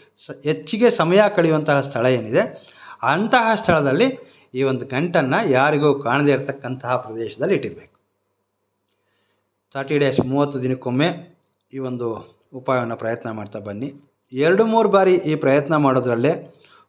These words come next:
ಕುಟುಂಬ ಸದಸ್ಯರ ನಡುವೆ ಹೊಂದಾಣಿಕೆ ಹೆಚ್ಚಾಗುತ್ತೆ,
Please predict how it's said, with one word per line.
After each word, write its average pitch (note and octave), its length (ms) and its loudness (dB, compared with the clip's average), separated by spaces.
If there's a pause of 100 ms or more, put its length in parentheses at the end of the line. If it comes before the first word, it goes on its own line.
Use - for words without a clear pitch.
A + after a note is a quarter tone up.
ಕುಟುಂಬ A3 460 2
ಸದಸ್ಯರ G3 600 4
ನಡುವೆ E3+ 440 6
ಹೊಂದಾಣಿಕೆ C#3+ 800 4
ಹೆಚ್ಚಾಗುತ್ತೆ, A#2 840 -2